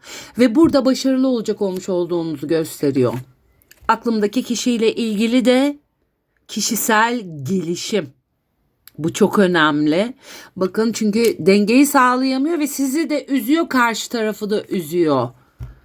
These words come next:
Üçüncü şahsa çıkan kağıda bakın lütfen. O kadar değer veriyor ki vazgeçme niyetinde değil.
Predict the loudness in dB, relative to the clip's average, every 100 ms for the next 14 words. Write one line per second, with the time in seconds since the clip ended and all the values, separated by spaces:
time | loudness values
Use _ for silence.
0 | _ _ _ _ _ -8 -4 0 2 2
1 | 0 0 -2 -6 -2 -2 -2 -2 -2 0
2 | 0 -4 -6 -4 -4 -4 -6 -8 -8 -10
3 | _ _ _ _ _ _ _ _ _ _
4 | _ _ _ _ _ -8 -2 2 4 4
5 | 2 0 -2 -2 -4 -2 0 -2 -2 -4
6 | -4 _ _ _ _ _ _ _ _ _
7 | _ _ _ _ _ _ _ _ _ _
8 | 0 2 4 2 4 2 2 2 0 -2
9 | 0 0 0 -6 -8 -10